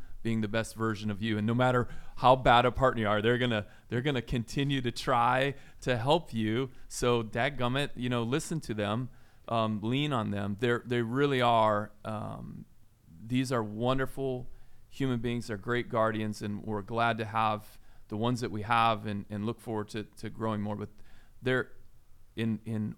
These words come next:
all of this, um, Department of Defense, um, look that we've had over a,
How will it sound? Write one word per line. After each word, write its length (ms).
all 460
of 180
this, 480
um, 460
Department 460
of 60
Defense, 760
um, 440
look 640
that 180
we've 180
had 260
over 320
a, 140